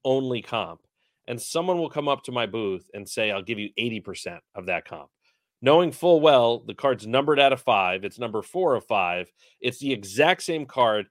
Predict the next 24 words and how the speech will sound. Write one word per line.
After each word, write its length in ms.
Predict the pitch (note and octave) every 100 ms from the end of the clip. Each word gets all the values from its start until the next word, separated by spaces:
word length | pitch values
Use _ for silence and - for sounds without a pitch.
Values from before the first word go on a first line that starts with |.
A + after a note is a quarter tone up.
| _ -
and 80 | A#2+
I 80 | D#3
can 120 | D#3
show 260 | - F3
them 140 | D#3 B2+
I 200 | A#2+ D#3+
bought 320 | A2+ C3+ G2+
it, 160 | F2+ - _ _ -
and 100 | B2+
yet 160 | C3
they 140 | C#3 D#3
wanna 240 | E3 D#3
pay 200 | B2+ D3
me 180 | C3+ B2
twenty 360 | - B2+ C#3+ C#3+
percent 400 | C3+ B2 E3 C3
of 80 | - -
that, 100 | -
<laughs> 640 | - - - - D4 - G#3+
twenty 200 | A3+ A3
percent 300 | G3+ E3+ F3
off 160 | E3+ -
on 220 | F3+ F3+
that. 180 | B2+